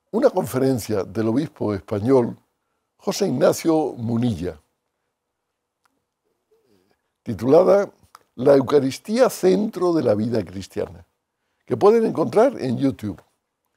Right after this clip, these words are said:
que expresa muy bien la centralidad de la Eucaristía para la transformación del mundo, como hemos expresado, pero que también añade algunos consejos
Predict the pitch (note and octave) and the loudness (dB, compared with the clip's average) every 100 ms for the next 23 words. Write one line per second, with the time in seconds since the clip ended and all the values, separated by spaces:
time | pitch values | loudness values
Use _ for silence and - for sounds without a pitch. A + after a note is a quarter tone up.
0 | _ _ _ - D3+ - - B3+ - G#3+ | _ _ _ -2 -2 -2 -4 -4 0 -2
1 | F3+ - D3+ F#3+ D#3+ F#3+ G#3+ F3+ - D3+ | -2 -6 -8 -8 -4 -4 2 0 0 -4
2 | C#3 - C#3+ C#3 D3+ G3 F3 D#3+ B2+ B2+ | -4 -2 0 0 0 0 2 0 0 -4
3 | A#2+ - F3+ D#3+ A#2 _ _ _ _ - | -6 -12 -8 -6 -8 _ _ _ _ 2
4 | C#3+ C3+ A#2 A#2+ G#2+ B2+ A2 G#2+ A#2+ A#2 | 4 2 2 -4 -6 -6 -4 -4 -4 -2
5 | A2+ G2 G2+ E2 E2 _ _ _ _ _ | -4 -4 -8 -10 -16 _ _ _ _ _
6 | _ _ - A#2 A#2+ B2+ B2 G#2+ - C3 | _ _ -8 -4 -2 0 -2 -2 -6 0
7 | G3+ G#3+ G#2+ F2+ C3+ B2+ C3 D3 F3+ A#3 | 2 2 0 -4 -2 -4 -2 -2 -2 -2
8 | G#3+ F#3 G#3 F#3+ G3 F#3+ _ _ _ - | 0 2 2 2 -2 -10 _ _ _ 0
9 | C#3 C#3+ A3+ C#4+ - - _ D3+ C#3 C3 | 2 2 -2 -2 -2 -8 _ -4 -4 -2
10 | - D4 - G#2+ D#2+ | -2 -2 -2 -8 -10